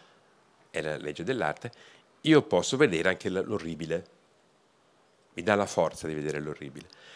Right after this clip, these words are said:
E più è in me l'idea di una,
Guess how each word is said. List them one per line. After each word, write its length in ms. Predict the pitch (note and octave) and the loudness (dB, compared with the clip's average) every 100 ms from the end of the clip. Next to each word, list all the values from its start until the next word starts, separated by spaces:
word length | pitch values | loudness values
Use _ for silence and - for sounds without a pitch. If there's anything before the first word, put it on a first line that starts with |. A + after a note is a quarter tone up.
| - - | -20 0
E 160 | A#2 | 0
più 440 | - D3+ E3+ F2+ B1+ - - - _ | 0 4 6 6 2 -12 -20 -20 _
è 120 | - | 6
in 260 | G#2 A2 G#2+ | 8 8 6
me 480 | G#2+ G#2+ E2+ C2+ - _ _ | 6 6 6 2 -8 _ _
l'idea 840 | - F2 F#2+ A2 G#2+ E2 C#2+ - - _ _ _ | -2 4 8 10 10 8 2 -4 -12 _ _ _
di 200 | - E2 | -6 6
una, 480 | F2 E2+ D#2+ D#2 D2+ | 6 8 6 4 0